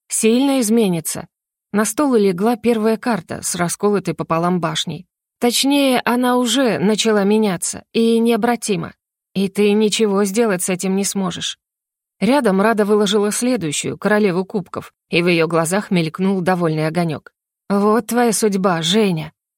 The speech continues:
совсем тихо произнесла она и постучала пальцем по картинке.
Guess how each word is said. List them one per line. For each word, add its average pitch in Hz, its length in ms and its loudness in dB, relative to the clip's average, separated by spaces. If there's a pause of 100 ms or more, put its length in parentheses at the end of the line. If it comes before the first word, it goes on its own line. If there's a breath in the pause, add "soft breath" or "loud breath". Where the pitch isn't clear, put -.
совсем 160 420 -2
тихо 190 300 -4
произнесла 165 640 -2
она 170 260 -2
и 175 120 -2
постучала 180 580 -2
пальцем 185 560 -2
по 160 180 -2
картинке. 160 680 -6